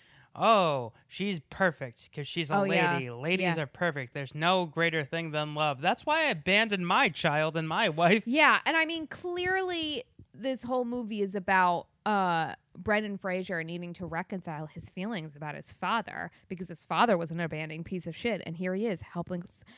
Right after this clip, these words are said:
Speaker 2: helping a homeless man who turns out to be an abandoning piece of shit.
Speaker 1: And you
Speaker 2: And
Speaker 1: think
Speaker 2: instead of being like, "Screw you, asshole, it turns out you're just like my dad.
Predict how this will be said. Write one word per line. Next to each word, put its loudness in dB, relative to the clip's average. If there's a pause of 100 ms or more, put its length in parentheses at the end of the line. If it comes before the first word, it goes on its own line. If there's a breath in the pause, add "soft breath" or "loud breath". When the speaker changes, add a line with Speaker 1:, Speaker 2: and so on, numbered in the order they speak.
(100)
Speaker 2:
helping 2
a 2
homeless 0
man 0
who -6
turns -6
out -4
to -14
be -8
an -4
abandoning -2
piece -8
of -10
shit. -2 (120)
Speaker 1:
And 0
you -2
Speaker 2:
And 6
Speaker 1:
think 6
Speaker 2:
instead 4
of 2
being 0
like, 2 (220 loud breath)
"Screw 0
you, 2
asshole, 4
it -2
turns -4
out 0
you're -2
just -2
like 0
my 0
dad. 6